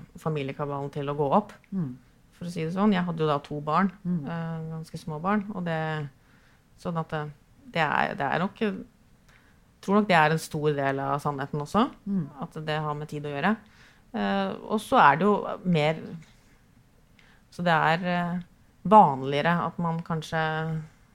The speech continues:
Speaker 1: må hente tidlig i barnehagen. Eh, man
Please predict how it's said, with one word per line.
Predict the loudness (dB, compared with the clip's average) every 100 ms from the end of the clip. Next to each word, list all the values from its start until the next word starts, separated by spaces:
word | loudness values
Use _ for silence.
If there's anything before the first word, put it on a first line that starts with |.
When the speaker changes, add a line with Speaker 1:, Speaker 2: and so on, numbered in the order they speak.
| _ _
Speaker 1:
må | -2
hente | 0 0 -4
tidlig | -8 -6
i | -4
barnehagen. | -4 -4 -6 -6 -8 -8 -12 _ _ _ _ -20 -10
Eh, | -8 -6 -6
man | -6 -6 -6 -8 -8 -10